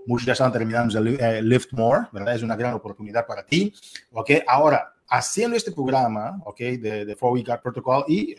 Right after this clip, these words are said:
Four Week for Everybody, um, ustedes saben que el Bud Group de Autumn Color Breeze, ¿verdad? Lanzamos, ya empezó el día cinco de septiembre.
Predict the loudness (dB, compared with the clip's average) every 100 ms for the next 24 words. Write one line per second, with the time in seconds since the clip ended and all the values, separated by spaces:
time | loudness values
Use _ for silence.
0 | _ -2 0 0 -2 -4 -2 0 -2 -4
1 | -10 _ -20 _ 4 6 8 4 -4 -12
2 | -6 -2 0 2 0 0 0 0 -2 -4
3 | -10 2 4 4 2 4 4 2 -4 -2
4 | -2 -2 2 4 4 0 0 -2 -2 0
5 | 0 -2 -6 -2 -2 -2 _ _ -6 -6
6 | 0 2 4 2 -2 -4 -4 -6 -6 -4
7 | -4 -4 -6 -4 -4 -4 -4 -2 -2 -4
8 | -6 -2 0 0 -2 -4